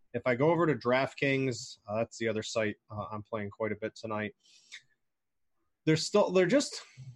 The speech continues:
no one in this game is drawing ownership. And both of these pitchers are bad. It's really tough to see a, you know, a game in San Francisco being the one that wins it, but there's just, there's not a lot of really good offensive spots. I, I, I kinda like Arizona 'cause, you,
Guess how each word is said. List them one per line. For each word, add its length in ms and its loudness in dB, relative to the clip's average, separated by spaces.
no 200 4
one 180 6
in 60 6
this 180 4
game 320 2
is 80 0
drawing 380 2
ownership. 560 -2
And 600 2
both 360 2
of 60 -2
these 180 2
pitchers 360 2
are 100 6
bad. 360 4
It's 220 -4
really 240 8
tough 340 0
to 80 -2
see 240 4
a, 240 0
you 80 0
know, 80 2
a 40 2
game 240 2
in 60 0
San 280 -2
Francisco 520 -4
being 260 0
the 60 0
one 220 2
that 120 -4
wins 300 -2
it, 200 0
but 240 0
there's 140 0
just, 200 0
there's 280 2
not 220 4
a 40 4
lot 220 6
of 60 6
really 240 6
good 180 6
offensive 540 2
spots. 400 2
I, 300 0
I, 140 0
I 40 0
kinda 280 2
like 280 4
Arizona 480 4
'cause, 200 -2
you, 60 -6